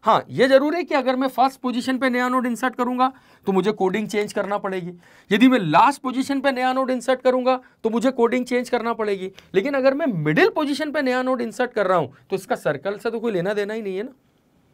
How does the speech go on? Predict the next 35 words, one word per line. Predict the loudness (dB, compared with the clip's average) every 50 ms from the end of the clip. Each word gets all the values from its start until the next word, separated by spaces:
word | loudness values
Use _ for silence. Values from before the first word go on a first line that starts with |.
| _ _
तो | 2 2
इसका | 2 0 0 0 2
मतलब | 2 2 2 2 0 0 0
है, | 0 -2 -2 -6 -14 -20 -20 _ _ -16
जो | -12 -4 0 2 2 2
हमारी | 2 0 -2 -2 -2 -2 -4 -6
doubly | -6 -2 -2 -2 -2 0 4 4 6 6 4
linked | 2 0 -4 -4 -6
लिस्ट | -6 -6 -6 -8
का | -2 -2 -2 -2 -2 -6 _ _ _ _ _ _ _ _ _ _ _ 2
इंसर्ट | 2 2 2 0 0 2 2 2 2 2
मिडिल | 2 4 4 4 2 2
था, | 0 0 0 -2 -2 -6 _ _ _ _ -4
वही | -2 -2 0 -2 -4
हमारी | -4 -4 -6 -6 -6
सर्कुलर | -4 -4 -4 -4 -4 -4 -4 -2 -2
doubly | -2 -4 -4 -6 -8
linked | -8 -8 -8 -6 -6
लिस्ट | -6 -6 -4 -6
का | -6
भी | -6 -6 -8
इंसर्ट | -8 -6 -6 -6 -6 -4
मिडिल | -4 -4 -4 -4 -6 -6
होगा। | -8 -10 -12 -16 -20 _ _ _ _ _ _ _ _ _ _ _ _ _ -8
जो | 0 4 6 6 6
हमारी | 6 6 4 4 2 2 2 0 -2 -4 -6 _ _ _ _ _
डबली | 0 4 4 4 4 4 0 0
लिंक | 0 -2 -4 -4 -4
लिस्ट | -4 -6 -6 -4
का | -2 -2 -2
डिलीट | -2 0 2 2 4 2 2 2
मिडिल | 0 0 0 0 -2 -2
था, | 0 0 0 0 -2 -4 _ _ _ -6
वही | -4 -2 -2 -2 -4
हमारी | -4 -2 -2 -2 -2 -2 -4